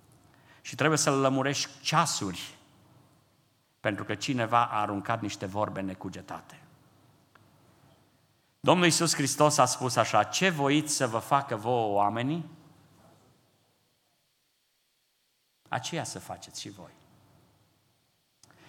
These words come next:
De vrei să nu fii vorbit de rău, să nu vorbești de rău.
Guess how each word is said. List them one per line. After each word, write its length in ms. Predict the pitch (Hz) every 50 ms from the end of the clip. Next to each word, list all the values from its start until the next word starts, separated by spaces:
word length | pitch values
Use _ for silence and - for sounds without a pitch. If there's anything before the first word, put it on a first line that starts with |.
| - - - - -
De 200 | - 117 151 147
vrei 220 | 135 185 233 247
să 140 | - - 208
nu 140 | 190 214 208
fii 220 | - - 180 160
vorbit 400 | 135 139 143 131 123 139 135 120
de 100 | 117 120
rău, 440 | 110 110 110 104 98 87 82 78 - - - - - _ _ _ _ _ - _ _ _ _ _ _ _ _ _ _ _ _ _ _ _ _ _ _ _ _ _ _ _ _ _ _ _ _ _ _ _ _ _ _ _ _ _ _ _ _ _ _ _ _ _ _ _ _ _ _ _ _ _ _ _
să 200 | - - - 131
nu 140 | 131 123
vorbești 440 | 104 92 92 85 87 82 82 82 -
de 80 | - 71
rău. 180 | - - -